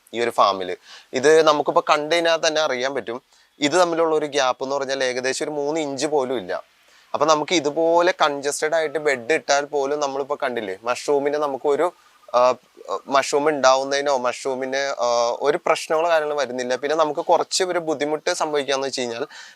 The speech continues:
നമ്മൾ ഈ മഷ്റൂം എടുക്കാൻ വേണ്ടിയിട്ട് നമ്മൾ കുറച്ച് ഒരു ബുദ്ധിമുട്ടോ കാര്യങ്ങളല്ലാതെ, ആ, ഇത്രയും ഒരു ഗ്യാപ്പ് കൺജസ്റ്റഡ് ആയിട്ട് ഇട്ടിട്ട് പോലും നമുക്ക് മഷ്റൂമിന്റെ പ്രൊഡക്ഷനെ ഒരു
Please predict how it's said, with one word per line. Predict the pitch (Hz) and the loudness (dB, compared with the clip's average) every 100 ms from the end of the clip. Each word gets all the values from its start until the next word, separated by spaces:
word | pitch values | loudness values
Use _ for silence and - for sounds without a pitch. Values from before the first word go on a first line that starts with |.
| - | 0
നമ്മൾ | 131 143 | 2 4
ഈ | 151 | 4
മഷ്റൂം | 151 131 - 156 170 | 4 2 0 2 2
എടുക്കാൻ | 135 135 160 165 | 2 2 4 4
വേണ്ടിയിട്ട് | 165 151 143 143 | 2 -2 -2 -2
നമ്മൾ | 143 131 123 156 _ _ | -2 -4 -6 -8 _ _
കുറച്ച് | 147 127 - 143 | 0 0 -2 -4
ഒരു | 123 131 139 - | -4 -4 -6 -8
ബുദ്ധിമുട്ടോ | 80 123 131 131 127 135 | -10 -4 -2 -2 0 2
കാര്യങ്ങളല്ലാതെ, | 127 123 127 120 113 113 156 - - - _ - | 4 4 2 2 0 2 0 -2 -20 -20 _ 0
ആ, | 113 110 - | 2 2 0
ഇത്രയും | 135 - 160 175 | -2 2 4 4
ഒരു | 170 | 4
ഗ്യാപ്പ് | 160 143 139 - 170 160 | 2 2 2 0 -2 0
കൺജസ്റ്റഡ് | 143 135 139 - 139 | -2 0 -6 -2 0
ആയിട്ട് | 151 147 | 0 -2
ഇട്ടിട്ട് | 131 127 147 | -6 -4 -2
പോലും | 143 127 139 | -2 -2 -4
നമുക്ക് | 131 123 | -6 -6
മഷ്റൂമിന്റെ | 139 139 123 143 139 151 | -6 -6 -4 -4 -2 -4
പ്രൊഡക്ഷനെ | - 147 127 - 135 | -2 0 -2 -2 -4
ഒരു | 139 | -4